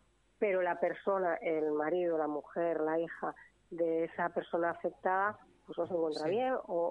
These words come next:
Speaker 1: o, bueno, o necesita ayuda o necesita información.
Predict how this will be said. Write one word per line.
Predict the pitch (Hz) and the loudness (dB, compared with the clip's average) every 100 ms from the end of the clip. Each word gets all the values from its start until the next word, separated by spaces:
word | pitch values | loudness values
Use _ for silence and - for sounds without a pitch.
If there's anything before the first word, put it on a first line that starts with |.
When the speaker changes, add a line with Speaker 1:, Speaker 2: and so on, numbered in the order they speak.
| - | 0
Speaker 1:
o, | 165 | 0
bueno, | 180 180 | 0 0
o | - | 2
necesita | 156 151 147 - 202 170 | 0 -2 -4 -4 0 0
ayuda | 165 190 254 240 220 202 - - | 0 0 0 2 0 -2 -10 -4
o | |
necesita | 170 156 165 185 | -4 -2 -2 0
información. | 180 180 170 170 165 214 214 | 0 0 0 0 0 0 0